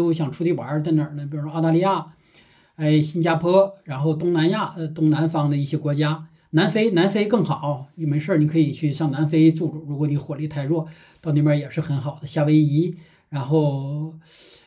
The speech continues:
呃，咱们这个台湾、呃，香港、澳门、深圳、海南等等。海南，但是大家得考虑着去啊，因为海南是在位置上属南，但是呢，在这个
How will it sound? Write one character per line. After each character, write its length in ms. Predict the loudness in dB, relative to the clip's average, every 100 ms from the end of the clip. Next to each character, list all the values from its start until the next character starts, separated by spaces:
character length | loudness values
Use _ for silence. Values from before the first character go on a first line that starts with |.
| -10
呃， 180 | -6 -4
咱 200 | -2 2
们 100 | 4
这 80 |
个 100 | 4
台 200 | 2 0
湾、 300 | 0 0 -2 -10 -14
呃， 100 | -8
香 260 | -4 0 2
港、 240 | 0 -4 -6
澳 140 | -2
门、 320 | -2 0 -4 -4 _
深 260 | 0 0
圳、 300 | 2 -2 -4 -12 -20
海 240 | -14 -10
南 260 | -8 -4 0
等 140 | 2
等。 80 | 0 -2
海 200 | -2 2
南， 200 | 4 4
但 140 | 4
是 160 | 2 0
大 120 | 2
家 160 | 2 2
得 540 | 0 -2 -8 -10 -10
考 200 | -12 -10
虑 160 | -2 -2
着 100 | -2
去 180 | -4 -8
啊， 160 | -8 -4
因 100 | -2
为 80 |
海 200 | -2 -2
南 160 | -4 -4
是 240 | 0 0 -2 -12 -16
在 140 | 0 2
位 200 | 8 8
置 100 | 6
上 180 | 2 2
属 180 | 2 -6
南， 300 | -6 -10 -12 -4
但 120 | -2
是 120 | 0
呢， 200 | 2 2
在 220 | 2 2
这 100 | 2
个 160 | 0 0